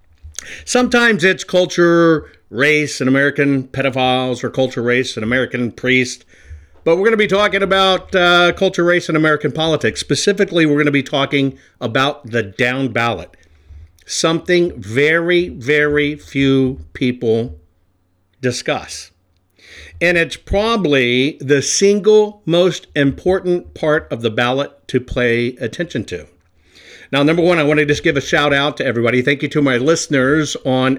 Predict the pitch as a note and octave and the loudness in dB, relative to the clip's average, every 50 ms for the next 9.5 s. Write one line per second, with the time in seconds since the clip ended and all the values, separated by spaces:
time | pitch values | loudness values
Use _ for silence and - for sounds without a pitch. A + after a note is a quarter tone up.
0 | - - C3+ A#2 B2+ C3+ D3+ F3 G#3 A3 G#3+ A3 A3 G#3 - - - E3+ E3 E3+ | -4 -4 -2 0 2 2 2 2 0 0 0 -2 -2 -4 -4 -8 -6 -2 0 2
1 | F3 F3 F3 F3 F3+ F3 F3+ F3 - _ - D3+ D3 D3+ D#3 D#3 D#3+ - - C#3 | 4 4 4 4 4 2 0 -2 -8 _ -6 -2 -2 0 0 0 -2 -2 -2 -4
2 | C#3 C3+ - D3 B2+ G2+ F2+ G2+ B2+ D#3+ F#3 - - C#3+ C3 C3+ D3+ - - - | -4 -2 -2 -2 -2 -2 0 0 2 2 2 0 -2 -4 -4 -4 -4 -6 -10 -20
3 | - - _ _ - B2+ C3+ D3 D#3 D#3 D3 - D3 D3 C3+ - C#3+ C#3+ C#3 C3+ | -20 -20 _ _ -2 0 2 2 2 0 -2 0 0 -2 0 0 0 0 2 2
4 | B2 B2 B2 - B2 A#2+ B2 C#3+ C3 A#2 A2+ A2+ - A2+ - - - B2 B2 A#2+ | 2 0 0 0 0 0 0 0 -2 -2 -2 -4 -4 -8 -14 -8 -4 -2 0 0
5 | A#2 A#2 A2+ A2 G#2+ G#2+ A#2 A#2+ A#2+ A#2 - G#2 F2+ - - - _ - - - | 0 -2 -2 -4 -4 -2 0 0 0 -2 -4 -6 -8 -8 -12 -20 _ -20 -20 -20
6 | - - - _ _ _ _ - F3 F3 - F#3 F3 D#3+ D#3+ F3+ G#3 A3 G#3 - | -20 -20 -20 _ _ _ _ -2 -2 0 2 0 0 2 2 2 2 0 0 0
7 | A#3+ A3 F#3+ E3 C#3+ C3 F#3+ A#3+ C4+ C4+ G3+ C3+ A2+ G#2+ B2 C3 C#3 C#3+ - - | 0 2 2 2 2 2 2 2 2 2 2 0 2 0 0 -2 -2 -2 -2 0
8 | D#3+ E3 D3 A2+ G#2+ A2 A2+ A#2 A#2+ B2+ C#3+ C#3 - B2 B2+ A#2 A2+ A2+ C3 C3 | 2 2 2 2 0 -2 -2 -2 -2 -4 -4 -4 -2 -2 0 0 0 0 -2 -2
9 | - D#3 - - A#2 G#2 G2 G#2+ A#2 - | -2 -4 -2 0 0 0 0 0 -2 -4